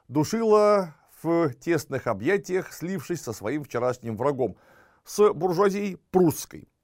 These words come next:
По итогу той войны к родившейся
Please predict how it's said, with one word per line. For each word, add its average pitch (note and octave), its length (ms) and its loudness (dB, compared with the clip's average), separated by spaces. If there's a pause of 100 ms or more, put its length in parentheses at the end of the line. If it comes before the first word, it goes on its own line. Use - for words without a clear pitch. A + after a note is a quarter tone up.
По C#3+ 160 6
итогу G#3 320 4
той G3 200 6
войны F#3 440 0
к - 80 -20
родившейся B2+ 880 -2